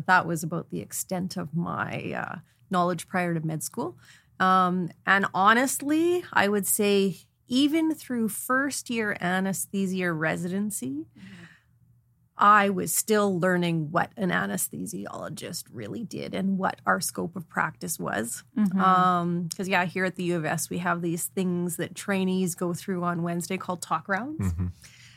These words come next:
Speaker 1: And I remember sitting in talk rounds with my cohort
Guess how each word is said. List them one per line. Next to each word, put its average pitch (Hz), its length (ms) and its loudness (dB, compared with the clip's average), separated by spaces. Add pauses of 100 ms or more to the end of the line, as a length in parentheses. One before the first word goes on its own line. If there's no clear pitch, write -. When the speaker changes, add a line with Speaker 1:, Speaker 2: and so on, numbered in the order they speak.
(200)
Speaker 1:
And 185 800 4
I 202 380 6
remember 196 680 2
sitting 214 400 0
in 190 120 2
talk 165 360 2
rounds 180 340 0
with 180 140 -4
my 180 180 0
cohort 180 720 0